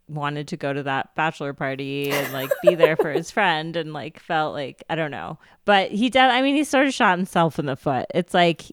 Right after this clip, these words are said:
Speaker 2: Yeah.
Speaker 1: he should have just said at that dinner that he had, like,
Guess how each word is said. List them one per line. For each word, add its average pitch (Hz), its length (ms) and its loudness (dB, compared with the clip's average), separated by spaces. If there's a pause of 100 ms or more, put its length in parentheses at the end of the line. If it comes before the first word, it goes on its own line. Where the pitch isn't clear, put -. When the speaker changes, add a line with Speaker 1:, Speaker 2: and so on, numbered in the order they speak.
(100)
Speaker 2:
Yeah. 170 420 -6
Speaker 1:
he 220 220 6
should 226 180 2
have 220 160 2
just 233 240 0
said 165 400 2
at 160 200 0
that 160 200 0
dinner 151 320 0
that 143 120 0
he 143 120 0
had, 143 240 -2
like, 143 260 -2